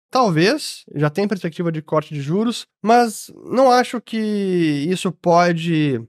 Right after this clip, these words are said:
mudar significativamente o resultado da eleição americana. Não, ah, apenas a economia. É muito importante, mas não é apenas a economia. E aí, falando do cenário do Trump, de fato, o Trump,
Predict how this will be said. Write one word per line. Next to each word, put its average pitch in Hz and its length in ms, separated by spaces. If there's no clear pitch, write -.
mudar 170 800
significativamente 180 1500
o 170 100
resultado 156 720
da 151 140
eleição 147 640
americana. 143 920
Não, 151 360
ah, - 260
apenas 170 540
a 151 80
economia. 147 600
É 131 120
muito 147 280
importante, 143 500
mas 160 180
não 151 140
é 147 140
apenas 151 580
a 143 80
economia. 151 540
E 175 100
aí, 320 120
falando 196 580
do 165 100
cenário 147 320
do 147 80
Trump, 160 440
de 143 300
fato, - 680
o 170 80
Trump, 226 520